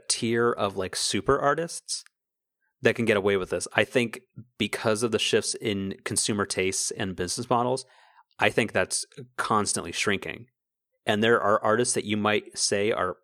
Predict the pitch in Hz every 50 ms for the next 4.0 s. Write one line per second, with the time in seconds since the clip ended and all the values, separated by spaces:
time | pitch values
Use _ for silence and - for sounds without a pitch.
0 | _ _ _ - - 120 107 98 98 - 101 95 95 - 139 139 139 139 147 156
1 | _ _ _ _ _ _ _ _ _ _ _ - 117 113 - - 110 117 120 117
2 | 113 104 95 85 - 107 104 107 110 104 98 92 92 92 95 95 98 92 - -
3 | - 110 92 90 90 92 - - 98 87 85 - - 50 55 - - - -